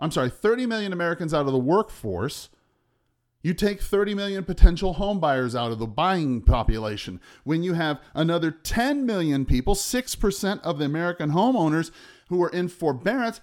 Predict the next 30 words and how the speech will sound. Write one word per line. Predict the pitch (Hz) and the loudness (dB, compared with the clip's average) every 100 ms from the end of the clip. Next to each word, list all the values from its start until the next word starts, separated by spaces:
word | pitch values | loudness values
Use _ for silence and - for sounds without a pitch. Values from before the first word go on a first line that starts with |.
| - | -16
they're | 120 180 226 - | -2 0 2 0
unable | 185 190 - 190 190 185 | -2 0 0 2 2 2
to | - | 2
buy | 170 113 131 226 202 196 - | 0 2 2 2 2 0 -2
as | 139 143 | -2 -2
step-up | - - 170 170 190 170 | -6 0 0 4 2 2
buyers. | 175 240 294 95 - - - - _ _ _ _ _ _ _ _ _ _ _ _ _ _ _ _ _ _ - | 2 2 -2 -4 -10 -12 -14 -18 _ _ _ _ _ _ _ _ _ _ _ _ _ _ _ _ _ _ -2
Now | 156 156 | 2 2
you | 175 175 | 4 2
have | 175 | 2
even | 180 185 220 | 2 0 0
fewer | 214 - 269 277 180 | 0 0 2 4 4
buyers. | 120 87 73 85 - - _ _ _ _ _ _ _ _ _ _ _ _ _ _ - - | 2 -4 -10 -18 -20 -20 _ _ _ _ _ _ _ _ _ _ _ _ _ _ -20 -4
You | 160 208 | 0 2
could | 233 | 0
say, | - 220 | 4 6
"Well, | 214 | 6
gosh, | 196 269 262 - - - - | 4 2 0 -2 -16 -16 -6
you | 226 | 0
know, | 196 175 - _ | 0 -2 -8 _
this | 170 196 294 | -2 0 0
is | 294 247 180 | 0 -2 2
not | 220 269 190 | 2 2 4
like | 202 - - | 2 2 0
two | 226 208 | 2 2
thousand | 214 196 190 156 165 | 2 2 2 2 0
eight, | 156 185 - | 0 -2 -4
Carl. | - 160 135 139 | -4 0 2 2
Don't | 151 202 175 | 2 0 2
worry. | 180 220 196 135 143 | 4 6 6 4 2